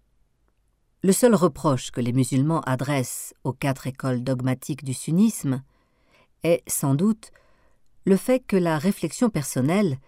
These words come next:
ray, et l'approfondissement de la sagesse coranique,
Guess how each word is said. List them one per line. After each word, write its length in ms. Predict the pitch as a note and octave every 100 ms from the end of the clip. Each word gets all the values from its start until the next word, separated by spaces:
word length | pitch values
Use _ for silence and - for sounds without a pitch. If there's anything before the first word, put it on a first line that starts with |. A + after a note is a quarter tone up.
| - _ -
ray, 540 | A2+ A#2+ C#3+ F#3+ C#3 - _ _ _ _ _
et 160 | C#3 C3
l'approfondissement 800 | B2+ - C3+ D3 C3+ C#3 - G3+
de 80 | C#3
la 140 | C3+
sagesse 420 | - C3 C#3 C3
coranique, 640 | - B2+ B2+ F#3 A3 -